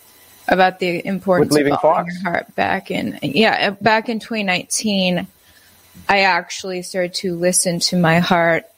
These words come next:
Speaker 1: more than ever. And, uh, it absolutely prepared me for twenty twenty when Fox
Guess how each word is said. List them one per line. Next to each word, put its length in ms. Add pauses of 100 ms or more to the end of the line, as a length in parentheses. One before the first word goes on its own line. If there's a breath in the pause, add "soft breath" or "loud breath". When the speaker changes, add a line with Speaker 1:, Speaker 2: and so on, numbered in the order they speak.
Speaker 1:
more 240
than 140
ever. 500
And, 340
uh, 380 (720 soft breath)
it 260 (320)
absolutely 960
prepared 560
me 160
for 160
twenty 420
twenty 680 (460 loud breath)
when 380
Fox 920